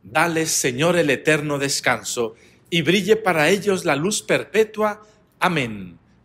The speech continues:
Dale, Señor, el eterno descanso, y brille para ellos la luz perpetua. Amén. Almas santas,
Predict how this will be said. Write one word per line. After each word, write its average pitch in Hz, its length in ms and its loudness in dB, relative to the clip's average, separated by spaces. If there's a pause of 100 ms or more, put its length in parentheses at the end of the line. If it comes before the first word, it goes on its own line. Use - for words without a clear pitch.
(140)
Dale, 160 460 0
Señor, 156 480 0
el 147 140 2
eterno 151 460 0
descanso, 123 760 -2 (340)
y 170 160 0
brille 202 360 2
para 160 360 0
ellos 147 480 -2 (240)
la 151 160 2
luz 196 320 0
perpetua. 202 840 -2 (340)
Amén. 117 640 -2 (400)
Almas 170 480 2
santas, 101 720 -4